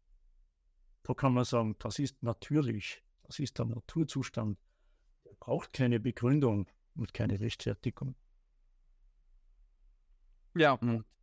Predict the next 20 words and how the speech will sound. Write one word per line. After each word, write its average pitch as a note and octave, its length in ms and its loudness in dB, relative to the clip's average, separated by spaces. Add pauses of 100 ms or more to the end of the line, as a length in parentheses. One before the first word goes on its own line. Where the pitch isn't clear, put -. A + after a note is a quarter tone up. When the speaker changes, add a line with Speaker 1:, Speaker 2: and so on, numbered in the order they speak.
(240)
Speaker 2:
da A2 220 2
haben A#2+ 160 4
wir B2 340 2
eine A2 300 0
schöne C3 260 0
Legitimation A2+ 720 0
staatlicher G#2 460 -2
Herrschaft G2 380 -6
herausgearbeitet. G2 840 -2 (1900)
Ja, C3 260 2 (500)
ähm, A2+ 540 2 (1300)
aber A#2+ 480 0 (1120)
ja, D3+ 180 2
jetzt C3+ 220 -4
haben D#3 140 0
wir F3+ 100 4
halt E3 200 0
diese D#3+ 180 -2
staatliche D3 480 -4
Herrschaft C#3+ 500 -2